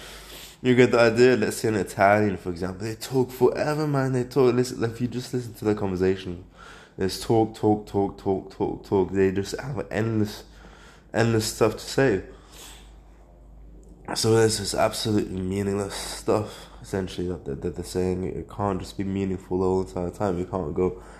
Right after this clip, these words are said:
wisdom, wisdom, wisdom, wisdom every single time. And the thing is, I think in that culture, it's okay to waffle, right? You're, you're okay to be waffling, um, which is what I do. Well, not what I do, that's what Italians do.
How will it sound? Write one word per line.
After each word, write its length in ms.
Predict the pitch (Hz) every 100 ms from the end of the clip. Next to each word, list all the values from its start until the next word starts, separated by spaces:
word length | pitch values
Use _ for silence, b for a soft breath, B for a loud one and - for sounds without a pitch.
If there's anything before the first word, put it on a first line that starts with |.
| B B B B -
wisdom, 580 | - 120 107 92 95 92
wisdom, 460 | 95 101 87 95 90
wisdom, 400 | 95 85 87 90
wisdom 360 | 107 107 87
every 200 | 87 82
single 320 | - 87 82 80
time. 360 | 101 104 95 - B B B B B B B B B B -
And 160 | 95 98
the 40 |
thing 180 | 123 131
is, 80 | 113
I 100 | 101
think 180 | 117 117
in 80 | 101
that 180 | -
culture, 380 | - 107 117 -
it's 120 | 85 85
okay 280 | - 90
to 160 | 87 90
waffle, 420 | 85 92 - 101 - B B B B
right? 280 | 92 90 -
You're, 280 | 87 92 87
you're 260 | 85 92 90
okay 400 | 87 - 95 92
to 180 | 90 87
be 100 | 87
waffling, 600 | 87 90 90 90 85 - B B B B B B -
um, 440 | 85 85 82 80 -
which 160 | 85 -
is 100 | 87
what 200 | 87 82
I 20 |
do. 320 | 85 90 95 B B B B
Well, 200 | - 92
not 260 | 95 104 -
what 120 | 85
I 120 | 82 80
do, 200 | - 80
that's 180 | 85 -
what 120 | -
Italians 500 | - 98 101 92 82
do. 260 | 85 85